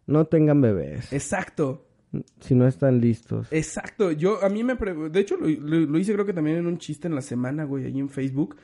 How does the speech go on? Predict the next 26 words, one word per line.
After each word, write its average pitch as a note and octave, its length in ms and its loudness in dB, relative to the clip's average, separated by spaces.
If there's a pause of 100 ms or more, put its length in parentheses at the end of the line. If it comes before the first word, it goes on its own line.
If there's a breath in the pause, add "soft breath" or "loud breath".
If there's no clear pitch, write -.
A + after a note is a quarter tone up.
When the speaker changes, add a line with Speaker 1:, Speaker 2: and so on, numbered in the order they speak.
(560 soft breath)
Speaker 2:
Eh, B2+ 640 -2 (120)
tener F#3+ 280 0
un B3+ 100 4
hijo B3+ 440 2
sí G3+ 280 -4
es G#3+ 100 -2
la G#3+ 120 -2
sensación E3+ 580 -2
más F#3 220 0
bonita F3 340 -2
que D#3+ 100 -6
puedes D3 280 0
sentir, C#3+ 500 -4
eh, C3+ 300 -2 (440 soft breath)
ya, D3+ 720 0
eh, D3+ 40 2
entendiéndolo E3 540 2
como C#3+ 200 0
todo E3 140 2
este E3+ 280 0
panorama C#3+ 560 2
que D3 100 -4
hemos C3+ 200 -4
hecho, B2 220 -10
¿no? D#3 280 -2
Eh, A#2 300 -6